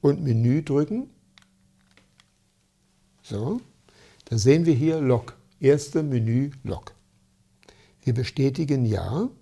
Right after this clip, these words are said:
und blättern mit dem Cursor so lange, bis Bearbeiten kommt. Dort. Wir sagen Ja, bearbeiten.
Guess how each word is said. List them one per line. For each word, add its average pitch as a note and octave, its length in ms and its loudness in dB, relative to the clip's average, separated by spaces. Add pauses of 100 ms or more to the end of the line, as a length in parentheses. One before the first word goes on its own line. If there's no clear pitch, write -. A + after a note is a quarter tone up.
(960)
und D3+ 260 2
blättern D#3+ 480 6
mit C3 140 4
dem B2 140 0
Cursor C3 640 0 (220)
so C3 240 4
lange, D3+ 480 2 (1300)
bis - 640 0 (4000)
Bearbeiten A#2 600 -4
kommt. - 380 -18 (520)
Dort. G2+ 320 -10 (1120)
Wir B2 120 2
sagen A#2+ 340 0
Ja, A#2 300 0
bearbeiten. C#3 720 -6